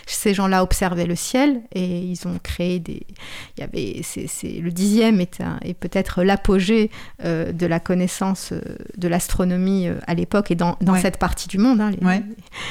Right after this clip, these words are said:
Speaker 1: à Bukhara, il y a un observatoire extraordinaire, il y a, euh, voilà, des très, très grands, euh, très, très grands, euh,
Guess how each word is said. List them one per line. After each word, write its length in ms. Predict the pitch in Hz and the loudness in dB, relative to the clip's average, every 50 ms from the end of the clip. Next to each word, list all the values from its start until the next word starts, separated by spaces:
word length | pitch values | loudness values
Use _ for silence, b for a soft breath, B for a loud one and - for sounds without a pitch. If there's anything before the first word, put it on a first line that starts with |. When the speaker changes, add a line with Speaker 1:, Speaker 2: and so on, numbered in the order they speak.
| B B B B B B B B - | B B B B B B B B -4
Speaker 1:
à 100 | 175 180 | -4 -2
Bukhara, 440 | 180 185 - - 196 190 190 196 | 0 0 -2 0 0 0 0 2
il 40 | 190 180 | 2 2
y 20 | |
a 40 | 170 | 0
un 80 | 170 175 | 0 0
observatoire 680 | 180 - - - 175 170 175 175 - - 185 185 185 | -2 -4 -4 -6 -6 -4 -6 -4 -2 -2 -2 -2 -2
extraordinaire, 840 | 180 - - - - 185 185 180 - 180 175 180 185 196 202 202 | -4 -8 -6 -4 -4 -4 -4 -4 -4 -4 -2 0 0 0 0 -2
il 60 | 185 170 | -2 -4
y 40 | - | -6
a, 60 | - - - - - | -8 -10 -12 -12 -14
euh, 80 | - - - - - | -14 -16 -16 -14 -10
voilà, 220 | - 175 202 - - | -6 -6 -6 -6 -6
des 140 | - 156 - - - | -8 -10 -10 -8 -6
très, 200 | - - - 214 | -6 -4 -4 -4
très 200 | - - - 196 | -4 -4 -6 -6
grands, 420 | 190 196 180 196 190 190 190 185 - | -6 -4 -4 -4 -4 -4 -4 -4 -6
euh, 260 | - 50 - - 226 - - - - - - - - - - - | -8 -10 -10 -12 -14 -16 -18 -20 -20 -18 -18 -20 -20 -20 -18 -12
très, 180 | - - - 214 | -10 -8 -6 -6
très 180 | 208 - - 196 | -4 -4 -4 -4
grands, 320 | 185 175 185 180 175 170 - | -4 -2 -2 -2 -2 -4 -6
euh, 60 | - | -6